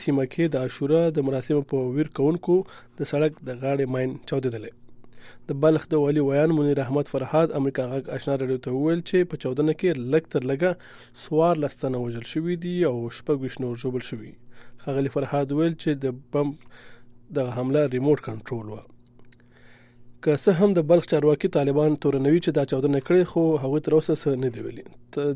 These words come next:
دغې چاودنې مخکې په کابل کې هم د عاشورا په ویر کوونکو برید وشو، چې د رویټر خبري اژانس د خبر له مخه پکې اتلس تنه وژل شوي او پنځوس نور ژوبل شوي. د داعش ډلې دغه برید د برید مسؤلیت په غاړه اخیستی.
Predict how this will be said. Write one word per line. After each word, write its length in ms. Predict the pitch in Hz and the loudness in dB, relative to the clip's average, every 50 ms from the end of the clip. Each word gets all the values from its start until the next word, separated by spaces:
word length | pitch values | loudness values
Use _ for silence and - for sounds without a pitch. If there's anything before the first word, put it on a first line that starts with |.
| 135 | 2
دغې 180 | 160 165 170 160 - | 2 2 2 0 -2
چاودنې 340 | - 143 131 135 151 156 151 139 139 | -2 -2 0 2 2 2 4 4 4
مخکې 320 | 165 - - - 190 180 - | 2 2 2 2 0 2 2
په 120 | 156 135 - | 0 0 0
کابل 260 | 135 131 143 156 151 - | 0 2 2 2 2 2
کې 60 | 151 135 | 0 0
هم 80 | 185 208 180 - - - - - - - - - | 0 0 -2 -6 -16 -20 -20 -20 -20 -8 -2 -2
د 80 | 139 135 | 0 0
عاشورا 300 | - - 156 156 175 175 165 - - | 0 2 2 4 4 4 2 2 0
په 220 | 139 135 135 135 135 135 | 2 2 2 0 -2 -2
ویر 100 | 135 - - | -4 -4 0
کوونکو 400 | 139 139 156 175 175 175 - 131 131 | 2 4 4 2 2 0 -4 -4 -4
برید 180 | 127 131 - - 151 | -6 -6 -6 -4 -4
وشو، 220 | 151 - - 202 202 190 190 - | -4 -2 0 0 0 0 0 0
چې 100 | - 208 226 226 - - - - - - - - - - 143 143 | 0 0 0 0 -4 -12 -20 -20 -20 -20 -20 -20 -18 -10 0 2
د 100 | 143 143 151 | 2 4 4
رویټر 220 | 180 175 175 160 - | 4 2 2 0 0
خبري 220 | 143 143 139 139 135 | 0 2 2 2 2
اژانس 280 | 131 151 156 151 - - - - 151 147 | 4 2 2 2 0 -4 -12 -8 -8 -8
د 80 | - - | -6 -4
خبر 240 | 143 135 139 131 131 | -2 0 0 0 0
له 80 | 131 143 | -2 -2
مخه 180 | 143 - 170 175 | -2 -2 -4 -4
پکې 200 | 170 - 202 196 - - 151 | -2 -2 -2 -2 -2 -2 -6
اتلس 480 | - - - - 240 220 185 156 - - - - - 151 | -8 -8 -2 -2 0 2 2 0 -2 -6 -16 -6 -2 -2
تنه 200 | 139 135 131 123 | 0 0 0 -2
وژل 260 | 123 123 131 127 - - | -2 -4 -6 -8 -8 -6
شوي 260 | 202 202 196 202 196 180 147 | -6 -4 -2 -2 0 0 0
او 40 | 139 127 - - 139 | 0 -2 -4 -6 -8
پنځوس 340 | 127 131 143 143 139 - 151 135 | -6 -4 -4 -6 -6 -4 -4 -6
نور 160 | 127 123 139 | -4 -4 -4
ژوبل 180 | 131 131 120 - - | -4 -4 -4 -4 -6
شوي. 160 | 120 110 - - - - - - - - - - - - - - - 151 | -8 -8 -10 -14 -20 -20 -20 -20 -20 -20 -20 -20 -20 -20 -20 -8 0 4
د 120 | 151 147 143 143 139 135 131 143 | 4 6 6 4 2 2 2 2
داعش 400 | 143 156 202 226 220 - - 151 | 4 6 6 6 6 4 2 -2
ډلې 320 | 139 143 135 131 135 139 131 135 | -2 0 0 2 0 0 0 -2
دغه 160 | 123 123 123 117 | -4 -4 -4 -4
برید 340 | 120 123 123 120 - - - - - - - - - - - - - - - - - - - 190 - - 147 147 | -4 -6 -6 -6 -10 -16 -20 -20 -20 -20 -20 -20 -20 -20 -20 -20 -20 -20 -20 -20 -20 -16 -16 -16 -10 -2 0 2
د 160 | 139 135 147 | 2 2 0
برید 240 | 156 160 160 151 - 151 143 | -4 -8 -8 -8 -6 -4 -4
مسؤلیت 340 | 127 - 127 123 127 - - | -4 -4 -8 -10 -10 -8 -8
په 80 | 127 127 | -6 -4
غاړه 160 | 139 123 - - - | -6 -6 -6 -10 -16
اخیستی. 300 | - - - - - | -18 -18 -16 -16 -16